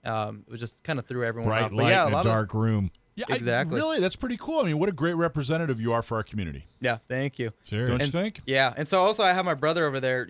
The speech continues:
Speaker 1: My brother goes to the same exact, uh, fashion school as me, and I had him. He was a freshman when I was a senior, and he was, like, sewing up all, all my stuff too and helped me. Uh,
Speaker 2: So, you,
Speaker 1: you
Speaker 2: so
Speaker 1: know,
Speaker 2: he can be
Speaker 1: complete
Speaker 2: part of the company?
Speaker 1: Yeah, exactly. So he, he helps me. He actually just left back to New York. He's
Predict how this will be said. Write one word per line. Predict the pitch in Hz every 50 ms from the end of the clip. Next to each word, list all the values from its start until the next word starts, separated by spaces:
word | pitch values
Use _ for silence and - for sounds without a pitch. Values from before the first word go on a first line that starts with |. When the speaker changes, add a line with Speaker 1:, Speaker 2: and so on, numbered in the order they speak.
| 110 -
Speaker 1:
My | 135
brother | 135 135 160 165 156
goes | 156 147 -
to |
the | 143 131
same | 117 - - - 147 143 143 143
exact, | 131 131 135 127 127 - - 127
uh, | 123 120 117 107 - _
fashion | - 120 120 117 - 135
school | - - 135 139
as | 131
me, | 135 139
and | 131 123
I | 120
had | 127 123 123 123
him. | 120 120 - - 123
He | 135
was | 147 135
a | 135
freshman | - - 139 123 - - 147
when | 135 127
I | 123
was | 120 113 113
a |
senior, | 110 - 123 127 123 131 135 135 131 _ _ _ _ _ -
and | 120
he | 123 131 131
was, | 131 131 117
like, | 127 120 117 -
sewing | - - 135 123 123 123
up | 120 120 - -
all, | 117 117 117 107 - _ -
all | - 117 117 117 113
my | 113 113 113
stuff | 110 - - 113 107 - _
too | - 117 117 113
and | 113 110 110
helped | 107 110 110 - -
me. | 113 113 110 110
Uh, | 110 107 107 _ _
Speaker 2:
So, | _ - 104
you, | 104 98
Speaker 1:
you |
Speaker 2:
so | 90 - - 104
Speaker 1:
know, | 95 95
Speaker 2:
he | 101
can | 87
be | 95 95 92
Speaker 1:
complete | 87 -
Speaker 2:
part | 104 98 98
of | 95 90
the | 90
company? | - 104 101 92 - 107 117 139
Speaker 1:
Yeah, | 143 151 151 151 143
exactly. | 131 131 131 113 127 131 135 135 131 - 131 120
So | 120 - 135 127
he, | 143 170 175 170 165 -
he | - 170 180
helps | 175 165 165 156 -
me. | 170 147
He | 147 147
actually | 151 147 - 147
just | 123 123 127 - -
left | 131 123 -
back | - 123 120 -
to | - 120
New | 120 117
York. | 117 117 120 123 - -
He's | 117 110 104 104